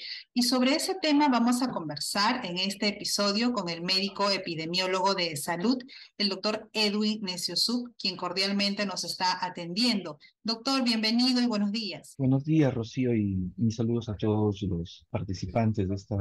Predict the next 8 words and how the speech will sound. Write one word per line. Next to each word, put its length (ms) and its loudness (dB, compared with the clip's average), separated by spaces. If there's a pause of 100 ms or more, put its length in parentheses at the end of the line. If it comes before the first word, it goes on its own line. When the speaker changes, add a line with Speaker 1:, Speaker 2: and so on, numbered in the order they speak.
(120)
Speaker 2:
actividad. 640 0 (160)
Sí, 580 2
este, 540 -2
como 480 0 (100)
has 200 -2
mencionado, 680 2 (500)
eh, 540 2 (440)
hay 240 2